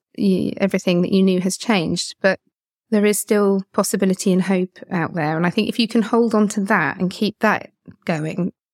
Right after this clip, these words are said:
that really is, is a powerful emotion to have. And when you go into a dark pit of despair, hope is very difficult to find. And, um, one of the things my counsellor actually suggested was that you almost,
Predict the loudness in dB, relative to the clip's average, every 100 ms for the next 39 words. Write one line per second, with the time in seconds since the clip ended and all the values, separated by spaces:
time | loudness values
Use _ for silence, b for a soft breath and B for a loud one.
0 | _ _ 0 2 4 4 2 0 -4 -6
1 | -6 -2 0 0 0 2 2 -2 -4 -6
2 | -2 -2 0 0 -2 _ _ _ _ _
3 | _ -2 2 2 2 2 2 2 0 -4
4 | -2 -4 -4 -6 -4 -4 -4 -2 0 0
5 | -2 -2 -2 0 0 -4 -6 -8 -6 -2
6 | 0 2 0 -4 -2 2 2 2 0 0
7 | 2 2 0 0 0 0 0 -2 0 0
8 | 0 -2 -2 -2 -2 -2 -2 0 0 -2
9 | -4 -6 0 0 0 -2 0 2 4 4
10 | 0 -6 -10